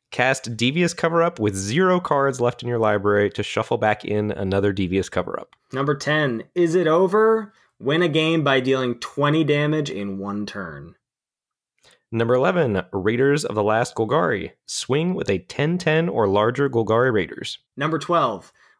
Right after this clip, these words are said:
Speaker 2: Wheel of Friendship.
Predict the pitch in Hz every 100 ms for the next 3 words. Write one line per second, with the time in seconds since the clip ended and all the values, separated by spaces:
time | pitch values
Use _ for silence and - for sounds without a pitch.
0 | - 147 220 214 202 160 127 101 - -
1 | 190 202 196 180 139 117 - - - 185
2 | 208 202 175 - 135 117 98 _